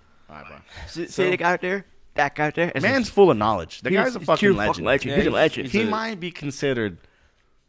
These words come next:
Speaker 1: one of the smartest people. He, I think he is one of the smartest people I know.
Speaker 3: He is a
Speaker 1: He's very informative.
Speaker 3: He's a very sharp tack. I'll tell you that.
Speaker 2: It's 'cause
Speaker 1: He
Speaker 2: he
Speaker 1: is, uh,
Speaker 3: He's well
Speaker 1: he's the
Speaker 3: versed in the, uh, the knowledge of things.
Speaker 1: He's the cleanest tool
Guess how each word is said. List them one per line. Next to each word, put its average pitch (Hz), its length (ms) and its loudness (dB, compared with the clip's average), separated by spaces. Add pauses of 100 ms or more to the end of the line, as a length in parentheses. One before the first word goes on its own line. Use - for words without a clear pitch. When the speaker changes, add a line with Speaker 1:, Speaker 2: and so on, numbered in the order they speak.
Speaker 1:
one 127 200 0
of 120 60 2
the 110 80 -2
smartest 131 400 0
people. 127 280 -8
He, 156 120 -2
I 160 60 2
think 208 160 -6
he 156 260 -2
is 123 160 0
one 107 160 -4
of 95 60 -6
the 90 60 -10
smartest 127 380 -6
people 110 340 -8
I 87 160 -8
know. 76 320 -10
Speaker 3:
He 135 200 -10
is 123 200 -8
a 92 440 -8 (160)
Speaker 1:
He's 175 140 -8
very 202 300 -4
informative. 117 520 -2
Speaker 3:
He's 123 140 -8
a 127 60 -8
very 156 300 -8
sharp - 440 -8
tack. 87 420 -8 (280)
I'll - 60 -20
tell 104 100 -12
you 90 100 -10
that. 85 300 -12 (160)
Speaker 2:
It's - 160 -10
'cause - 160 6
Speaker 1:
He 190 80 4
Speaker 2:
he 196 80 4
Speaker 1:
is, 165 180 0
uh, 123 400 0 (1400)
Speaker 3:
He's 104 180 -16
well 123 220 -2
Speaker 1:
he's 170 160 2
the 110 60 0
Speaker 3:
versed - 360 -2
in 92 180 -6
the, 90 200 -8
uh, 87 240 -6 (300)
the 98 80 -10
knowledge 98 520 -6
of 92 100 -14
things. 92 500 -12
Speaker 1:
He's 151 180 -2
the 135 80 -6
cleanest 190 480 -2
tool 147 420 -2